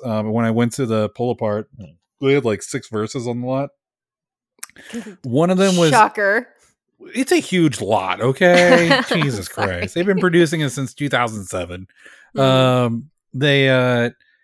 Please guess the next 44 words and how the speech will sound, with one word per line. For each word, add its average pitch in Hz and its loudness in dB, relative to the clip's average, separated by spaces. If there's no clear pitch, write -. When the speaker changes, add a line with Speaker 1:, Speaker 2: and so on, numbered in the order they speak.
Speaker 1:
so 143 2
the 131 -2
first 170 0
one 208 2
was 143 0
literally 135 2
in 131 0
the 123 0
very 113 0
first 113 -8
row 101 -4
when 98 -8
you 98 -6
walk 98 -4
through 104 -6
the 95 -8
building. 92 -10
Speaker 2:
Aw, 311 -10
Speaker 1:
Like, 185 2
Speaker 2:
that's 113 -2
Speaker 1:
right 247 -2
there. 113 0
Speaker 2:
convenient. 208 -4
Speaker 1:
Yeah, 302 0
I 330 0
know. 339 0
And, 143 0
uh, 139 4
but 139 2
it 135 0
didn't 151 0
have 143 2
what 131 2
I 117 2
needed. 110 -4
So 131 -6
then, 117 -2
um, 101 -4
or 143 4
it 147 4
was 135 2
the 143 4
wrong 135 4
year. 107 -2